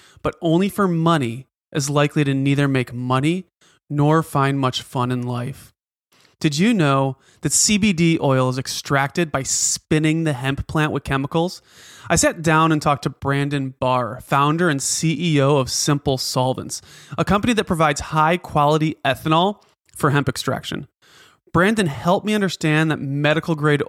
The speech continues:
oil of any sort is only as clean as the chemicals it's actually being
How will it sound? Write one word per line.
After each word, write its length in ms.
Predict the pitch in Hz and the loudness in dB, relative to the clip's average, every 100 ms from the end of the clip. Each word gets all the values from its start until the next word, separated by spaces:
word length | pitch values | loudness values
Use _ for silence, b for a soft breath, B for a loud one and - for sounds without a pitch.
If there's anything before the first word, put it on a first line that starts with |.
| - | -4
oil 480 | 147 151 143 117 123 B B B | 0 2 2 0 -4 B B B
of 100 | 165 | 0
any 200 | 170 240 | 2 2
sort 480 | 190 - 135 95 - _ _ b | 2 0 -2 -4 -12 _ _ b
is 140 | 165 175 | -2 2
only 320 | 220 226 233 | 2 4 4
as 140 | 208 | 0
clean 480 | - - 196 190 185 | -4 -4 0 2 2
as 120 | 151 | 0
the 60 | 147 | -2
chemicals 600 | - 156 160 151 156 143 | -2 0 0 0 0 -2
it's 120 | 135 | -4
actually 320 | 147 143 156 | -4 -2 -2
being 440 | 143 143 139 131 | 0 0 2 -2